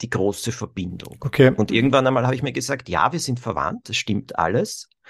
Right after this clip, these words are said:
Speaker 1: Aber, mm, äh, drücken wir es jetzt einmal so aus, wann immer ich im Leben irgendwelche Themen,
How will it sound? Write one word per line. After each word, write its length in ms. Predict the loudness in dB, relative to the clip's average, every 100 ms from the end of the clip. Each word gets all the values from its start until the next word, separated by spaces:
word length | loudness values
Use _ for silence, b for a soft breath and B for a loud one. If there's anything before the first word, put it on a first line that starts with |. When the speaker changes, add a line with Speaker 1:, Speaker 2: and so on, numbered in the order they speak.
| B B B B _ 2
Speaker 1:
Aber, 580 | 4 4 4 4 2 -2 _ _ _
mm, 840 | 0 2 2 0 0 -2 -2 -4 -8 -12 -18 -20 _ _ _ _ _ _ _ _ _
äh, 100 | 0
drücken 220 | 6 6
wir 40 | 6
es 60 |
jetzt 100 | 0
einmal 140 | -2 -6
so 280 | -2 0 4
aus, 300 | 2 2 -6 b b _
wann 140 | -2 0
immer 180 | 2 2
ich 140 | 2
im 100 | 0
Leben 580 | 0 0 -2 -6 -10 -6
irgendwelche 720 | -2 -2 -2 0 -2 -2 -6 -4
Themen, 880 | -2 0 0 -2 -4 -6 -6 -8